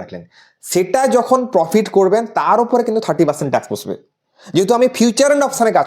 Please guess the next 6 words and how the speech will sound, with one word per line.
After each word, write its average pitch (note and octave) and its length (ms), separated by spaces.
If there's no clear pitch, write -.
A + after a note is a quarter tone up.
করছি, G#2 220
তার D3 140
মানে F#3 220
এখানে E3 240
আপনার E3+ 420
ট্যাক্স C3 200